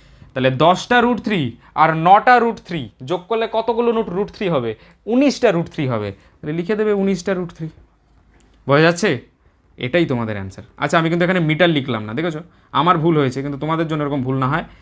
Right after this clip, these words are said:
এখানে মিটার লিখে দেবে। আহ, মানে একক লেখা খুব দরকার, এরপরে অ্যান্সার লিখবে, অ্যান্সার।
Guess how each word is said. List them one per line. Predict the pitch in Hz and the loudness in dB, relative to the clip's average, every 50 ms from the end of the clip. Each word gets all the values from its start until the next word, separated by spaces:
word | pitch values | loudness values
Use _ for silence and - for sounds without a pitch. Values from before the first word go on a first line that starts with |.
| - - - - _ | -20 -20 -20 -12 _
এখানে | 113 127 175 190 208 | -6 -4 -4 -2 -2
মিটার | 180 143 127 127 123 131 127 117 | -2 0 0 0 0 0 0 0
লিখে | 117 117 113 117 110 | -2 -4 -4 -4 -4
দেবে। | 110 107 107 101 | -4 -4 -6 -8
আহ, | 98 95 _ _ _ _ _ _ _ _ _ _ _ _ _ - - 131 127 123 127 123 120 | -8 -12 _ _ _ _ _ _ _ _ _ _ _ _ _ -4 0 2 2 4 2 2 0
মানে | 123 127 127 | 0 0 0
একক | - 151 160 160 185 175 165 | 0 -2 0 0 0 0 0
লেখা | 160 151 156 180 | 0 0 0 -2
খুব | 175 - 156 139 127 | -2 -2 -4 -4 -2
দরকার, | 127 110 107 - 104 104 110 - _ _ | -4 -4 -4 -6 -10 -14 -14 -18 _ _
এরপরে | - - 202 220 214 233 220 196 | -2 0 0 2 2 2 2 2
অ্যান্সার | 147 127 123 - 110 113 | 2 0 -2 -6 -12 -14
লিখবে, | 113 117 117 - 123 - _ _ _ _ _ _ _ _ _ _ _ | -14 -14 -14 -16 -18 -18 _ _ _ _ _ _ _ _ _ _ _
অ্যান্সার। | 131 117 110 - - | -12 -12 -10 -12 -16